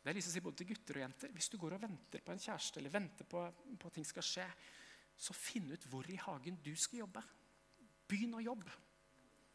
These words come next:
Og hvis det er vanskelig å finne, finn ut hva er det ditt hjerte brytes for. Hva er det, hva er det du ikke kan leve med? Vet du, jeg kan ikke leve med at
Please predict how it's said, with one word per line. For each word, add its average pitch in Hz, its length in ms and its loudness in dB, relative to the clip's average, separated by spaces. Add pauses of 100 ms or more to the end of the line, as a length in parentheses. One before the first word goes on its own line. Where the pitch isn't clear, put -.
(500)
Og 165 60 -4
hvis 151 120 6
det 247 120 6
er 247 80 4
vanskelig 208 340 4
å - 60 2
finne, 208 200 2
finn 202 160 2
ut 196 100 -8 (100)
hva 190 260 4
er 208 80 4
det 190 80 -4
ditt 220 160 -2
hjerte - 400 -4 (300)
brytes 208 680 2
for. 254 220 -2
Hva 220 140 2
er 202 60 -2
det, 190 60 -6
hva 185 100 6
er 196 60 2
det 226 60 4
du 220 60 2
ikke - 180 -2
kan 214 160 0
leve 156 300 4
med? - 280 -2 (1500)
Vet - 100 -10
du, - 60 2
jeg 208 80 0
kan 220 120 0
ikke 240 140 2
leve 175 260 4
med - 140 -2
at - 160 -10